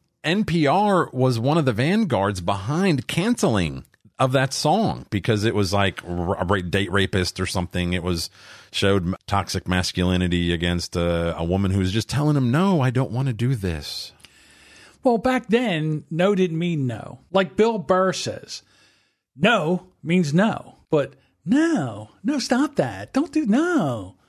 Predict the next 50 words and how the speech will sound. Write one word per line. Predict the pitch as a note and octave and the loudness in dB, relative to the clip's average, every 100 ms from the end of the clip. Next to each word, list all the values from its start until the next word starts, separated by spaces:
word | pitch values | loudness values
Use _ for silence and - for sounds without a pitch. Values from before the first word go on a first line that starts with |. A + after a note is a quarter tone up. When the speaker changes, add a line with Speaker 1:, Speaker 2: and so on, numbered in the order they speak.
| _ _ | _ _
Speaker 1:
That's | - E3 | -4 -2
playing. | - F3+ G#3 D2 - | -4 -4 -4 -4 -6
Speaker 2:
Right. | A3+ A#3+ B2 - | -4 -2 -2 -2
That's | F3+ A3+ | -2 0
not, | C4+ B3+ - | 0 0 0
that | C4+ | 0
doesn't | D4 C#4 | 0 0
mean | C4+ C#4 | -2 0
Speaker 1:
Yeah, | C#4 D4 | 2 2
Speaker 2:
no. | F3+ - | 0 -4
Speaker 1:
that's | - B2 - | -6 -6 -4
just | C3 - | -8 -8
part | - B2 A#2+ | -4 -2 0
of | |
the | G#2+ G#2 - _ _ _ _ - | 0 -2 -4 _ _ _ _ -10
Speaker 2:
Exactly. | E3+ F3+ E3+ C3 - - _ _ _ _ | -6 -4 -4 -6 -10 -20 _ _ _ _
Speaker 1:
Yeah. | A#2 D2 | -8 -8
Speaker 2:
Uh, | - C#3+ C#3 C#3 C3+ C3 _ | -8 -6 -4 -4 -6 -12 _
Speaker 1:
part | - C3 | -2 -2
of | |
the | G2+ | 0
game. | A2+ D2+ - - _ | -2 -4 -8 -18 _
Speaker 2:
Song | - G3+ A3+ A3+ | -2 0 2 2
of | |
the | G3+ | 0
year. | G3 B3+ A3+ G#3+ G#3 _ - | 0 0 0 0 -4 _ -2
Speaker 1:
Yeah. | C3 G3 E3+ E2+ - | 2 4 4 2 2
Speaker 2:
Wet | |
Speaker 1:
And | - C3 | 2 2
Speaker 2:
Ass | - | 2
Speaker 1:
so | B2+ B2 | 2 4
Speaker 2:
Pussy. | B2 G3+ G#3 - _ - | 4 2 -2 -4 _ -4
Speaker 1:
after | F#3 F#3+ F#3+ | -2 0 -2
N | D3+ D#3+ | 0 -2
P | - C#3 | -2 0
R | C#3 B2 | 2 2
decided | G2 G2 A#2+ B2 B2 G#2 | 0 -2 -2 -2 -2 -4
to | G#2+ | -4
be, | A2+ G#2+ G2+ F#2 E2+ | 0 0 0 -4 -8
to, | - A2 G2+ B1 - _ | -6 -4 -4 -8 -20 _
to | - | -8
vanguard | F2 A2 C3 D3 B2+ B2 B2 G2+ | -4 -4 -4 -4 0 2 0 0
the, | F#2+ F#2 F2+ | -2 0 2
uh, | F2 F2 | 2 2
murdering | F2 F#2+ G#2 C#3 D3+ D3 C#3 B2+ | 0 0 2 2 2 2 2 0
of | - G#2 E2+ | 0 -4 0
Baby | G#2 A#2 A#2+ | -2 0 -2
It's | - | 0
Cold | C3 B2 | 0 2
Outside | F2+ C#2 E2+ E2 | 0 -2 -2 -2